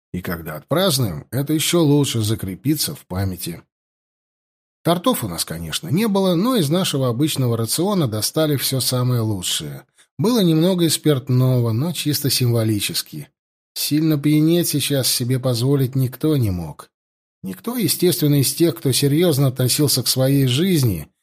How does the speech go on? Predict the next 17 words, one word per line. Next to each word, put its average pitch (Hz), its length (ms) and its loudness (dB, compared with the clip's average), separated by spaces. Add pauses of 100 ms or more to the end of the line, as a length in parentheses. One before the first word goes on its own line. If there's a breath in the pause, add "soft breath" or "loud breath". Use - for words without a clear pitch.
(280)
имея 180 340 2
на 165 100 4
неё 160 340 4
дальнейшие 143 640 2
планы. 113 580 -2 (1000)
Ясно, 98 520 -2
что 78 200 -8
сильное 160 420 2
опьянение 143 640 4
перечёркивало 127 840 0
на 127 140 2
время 139 320 2
прокачку, 123 720 -2
но, 90 120 -10
что - 220 -8
более 131 400 0
важно, 85 560 -2